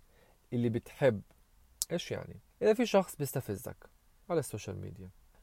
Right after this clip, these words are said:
طيب ممكن تقول لي: "بيستفزني، طب خليني أشوف إيش الانعكاس اللي جواي". طيب جربت تشوف، وبعده بيستفزك، وبعده بيستفزك، وبعده بيستفزك. إذا أنت إنسان بحبش حاله،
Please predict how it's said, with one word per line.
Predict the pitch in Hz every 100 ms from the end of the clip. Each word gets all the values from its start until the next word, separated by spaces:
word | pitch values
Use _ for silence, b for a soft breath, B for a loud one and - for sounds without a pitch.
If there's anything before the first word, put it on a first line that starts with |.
| -
طيب | - -
ممكن | 139 147 139
تقول | 139
لي: | 143
"بيستفزني، | 135 - 127 147 135 127
طب | 123
خليني | - 139
أشوف | 135 120
إيش | 123 117 123
الانعكاس | 117 107 110 120 117
اللي | 110
جواي". | 98 95 92 95 -
طيب | 95 - - _ _ b b b -
جربت | 117 107 101 - - - -
تشوف، | - 104
وبعده | 107 - 123 147 156 147
بيستفزك، | 143 - 139 123 95 -
وبعده | 95 101 117
بيستفزك، | 113 - 120 117 - - -
وبعده | 120 127
بيستفزك. | 117 - 120 117 - 104 _ _ _ b b b b b b _ _
إذا | - 98 -
أنت | 151 160
إنسان | 113 98 123
بحبش | 107 117 98
حاله، | - 110 95 95